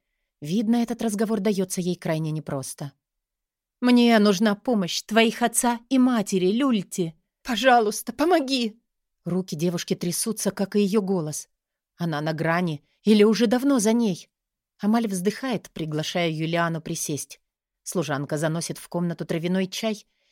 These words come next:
и Люльти тут же нетерпеливо просит её покинуть помещение, чтобы продолжить разговор без лишних ушей.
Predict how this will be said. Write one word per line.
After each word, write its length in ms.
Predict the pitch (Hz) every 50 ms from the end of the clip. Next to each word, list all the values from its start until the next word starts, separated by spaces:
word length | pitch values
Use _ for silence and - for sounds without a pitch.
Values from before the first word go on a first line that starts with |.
| _ _ _
и 120 | - 220 202
Люльти 500 | 196 208 233 226 208 - - - 233 - _
тут 240 | - - 247 240 175
же 120 | 143 165
нетерпеливо 600 | 170 185 196 - 226 202 202 - 233 226 254 220 226
просит 360 | 226 - 226 226 - 226 -
её 140 | 220 208 226
покинуть 500 | 226 233 208 - 302 269 190 147 - -
помещение, 600 | - 196 180 180 - - - 254 240 208 160 143
чтобы 380 | - - - 170 147 165 160
продолжить 600 | 156 - 180 190 196 214 247 233 160 156 156 -
разговор 400 | 180 180 170 160 180 185 220 226
без 200 | 196 175 202 196
лишних 420 | 180 208 180 - - - 170 - -
ушей. 460 | 190 - - - 151 135 127 - _